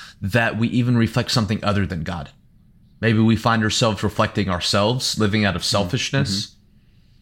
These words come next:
Speaker 1: It, it seems to me that Paul may say that that's the biggest <laughs> struggle that,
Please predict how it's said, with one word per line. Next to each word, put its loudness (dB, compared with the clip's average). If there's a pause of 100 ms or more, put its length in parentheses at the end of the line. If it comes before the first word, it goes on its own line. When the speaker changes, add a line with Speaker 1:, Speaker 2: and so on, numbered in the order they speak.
(500)
Speaker 1:
It, 0
it 0
seems 2
to 2
me 4
that 0
Paul 0
may 2
say 2
that -2
that's -2
the -2
biggest 2
<laughs> 0
struggle 0
that, -2